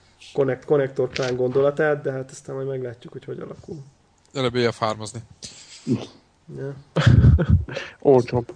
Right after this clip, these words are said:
Speaker 3: Na jó.
Speaker 1: Először szerintem izé, egy valami, valami, nem tudom, nukleáris csapást intok innen a dice-nak a, ö,
Speaker 2: <laughs>
Speaker 1: szerverparkjára, és akkor meg van oldva.
Speaker 2: Azt tudni.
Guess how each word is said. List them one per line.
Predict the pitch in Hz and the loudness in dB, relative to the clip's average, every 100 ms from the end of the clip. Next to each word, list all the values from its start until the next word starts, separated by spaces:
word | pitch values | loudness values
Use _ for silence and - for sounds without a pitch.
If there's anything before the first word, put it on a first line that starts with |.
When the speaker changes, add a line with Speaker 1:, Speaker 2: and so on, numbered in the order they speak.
| _ | _
Speaker 3:
Na | - | 0
jó. | 120 | 6
Speaker 1:
Először | 180 175 185 | 6 6 4
szerintem | 196 180 180 190 | 4 2 2 2
izé, | 185 165 147 | 4 4 4
egy | 147 151 | 2 0
valami, | 156 151 147 147 | -4 -4 -4 -4
valami, | 147 147 147 | -2 -2 -4
nem | 143 151 139 | -4 -6 -6
tudom, | 143 139 | -6 -6
nukleáris | 156 156 131 127 131 - | -6 -6 -6 -6 -10 -10
csapást | 135 127 127 - | -8 -4 -6 -6
intok | 135 131 135 | -10 -10 -8
innen | 131 127 123 | -8 -6 -8
a | 131 - 95 - _ _ _ _ _ | -10 -14 -18 -20 _ _ _ _ _
dice-nak | 135 139 120 - 131 135 | -4 -2 -2 -4 -10 -8
a, | 127 127 120 _ - | -8 -8 -12 _ -20
ö, | - - 147 - - | -18 -16 -12 -10 -2
Speaker 2:
<laughs> | 127 - 113 - | -2 -2 -8 -4
Speaker 1:
szerverparkjára, | 139 135 143 143 151 147 160 151 | 0 2 2 2 2 0 0 0
és | 143 147 | 0 -4
akkor | - 135 | -10 -10
meg | 127 | -8
van | 127 147 | -10 -10
oldva. | 165 151 147 - _ _ - - - - - _ - | -10 -12 -16 -20 _ _ -20 -20 -20 -20 -20 _ -10
Speaker 2:
Azt | 110 117 | -8 -8
tudni. | - - | -10 -12